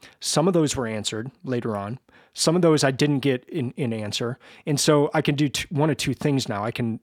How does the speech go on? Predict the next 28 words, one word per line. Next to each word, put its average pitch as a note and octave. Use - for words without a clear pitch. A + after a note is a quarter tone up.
you E3
know, A2+
read C#3+
it D3+
again A2+
and, B2+
and B2
see C#3
if B2
I A#2
come C#3
across B2
the, A#2
the B2
answer A#2
the G#2+
second B2
time. G#2+
Or F3+
now, D#3
now F3
I've D#3+
got C#3+
a -
whole D#3
list D3
of C#3+
questions. C3+